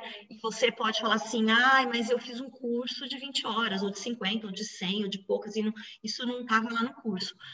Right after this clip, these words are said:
Ok, pode ter muito curso que não vai, é,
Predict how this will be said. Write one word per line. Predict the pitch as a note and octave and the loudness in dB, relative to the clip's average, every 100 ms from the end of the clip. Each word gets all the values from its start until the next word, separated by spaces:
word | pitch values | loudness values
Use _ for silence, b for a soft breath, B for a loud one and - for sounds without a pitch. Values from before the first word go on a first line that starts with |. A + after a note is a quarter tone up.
| B B B - | B B B -20
Ok, | - E4 D#4+ - | -4 0 0 2
pode | A3 - | 0 0
ter | C4+ | -2
muito | B3 B3+ | -6 -8
curso | - B3+ | -12 -12
que | - | -10
não | D4+ | -8
vai, | C#4 B3+ D4 D4+ C4 A#3 - | -2 0 0 0 2 0 0
é, | G#3+ G#3 G3 F#3+ F#3 F3+ F3+ | -2 -2 -2 -2 0 -2 -2